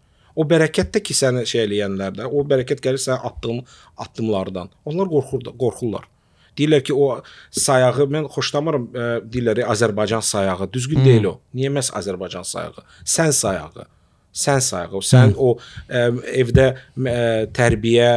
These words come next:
Speaker 1: mədəniyyət, sənin yəqin atan da elə eləyirdi, anan da elə eləyirdi. Ona görə sən özün də eləsən. Amma misal üçün, mən bunu görməmişəm, mən belə deyiləm. Mən demirəm ki, mən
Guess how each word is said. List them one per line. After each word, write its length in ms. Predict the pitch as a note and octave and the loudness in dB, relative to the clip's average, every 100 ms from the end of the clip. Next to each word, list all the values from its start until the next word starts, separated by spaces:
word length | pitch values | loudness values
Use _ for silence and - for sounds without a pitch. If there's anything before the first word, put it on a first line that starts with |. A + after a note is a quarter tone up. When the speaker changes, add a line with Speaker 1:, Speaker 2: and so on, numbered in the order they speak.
| A#2 | 2
Speaker 1:
mədəniyyət, 920 | A#2 A2+ A#2+ A2+ A2 A2+ A2+ A2 G#2+ - - - | 2 2 2 2 2 2 2 0 -4 -10 -20 -6
sənin 280 | - C#3 C#3+ | 0 2 6
yəqin 260 | C#3+ C3 C#3+ | 6 4 2
atan 300 | A#2 - A#2 | -2 -4 -4
da 60 | F2+ | -4
elə 160 | F2 F2+ | -6 -10
eləyirdi, 320 | F2 E2+ - | -8 -12 -10
anan 320 | - A2 A2+ F2+ | -4 0 2 0
da 60 | |
elə 160 | E2 E2 D#2+ | -4 -8 -12
eləyirdi. 340 | - - - - _ _ _ C3 | -14 -18 -20 -20 _ _ _ 2
Ona 160 | B2+ | 4
görə 180 | A2+ G2 | 4 2
sən 240 | - G2 | 0 -4
özün 300 | F#2+ F2+ G2 | -4 -4 -4
də 80 | D#2+ | -4
eləsən. 380 | F2 E2 - - _ _ _ _ _ | -6 -6 -8 -10 _ _ _ _ _
Amma 220 | A#2+ B2+ | 0 2
misal 380 | C3+ C#3 B2+ D3 | 2 0 0 0
üçün, 180 | C3+ C#3+ | 0 0
mən 160 | D3 C#3 | 0 2
bunu 140 | B2+ | 2
görməmişəm, 540 | A#2+ A#2+ G2 E2+ - G2+ | 4 4 2 -4 -4 0
mən 180 | A2 G#2 | 0 2
belə 220 | G2 F#2+ | 0 0
deyiləm. 340 | G2+ F2+ D#2 | 2 0 -2
Mən 200 | F#2+ C3 | -2 2
demirəm 220 | C3 A2+ G#2+ | 4 2 2
ki, 60 | |
mən 200 | A2+ A2+ | 2 2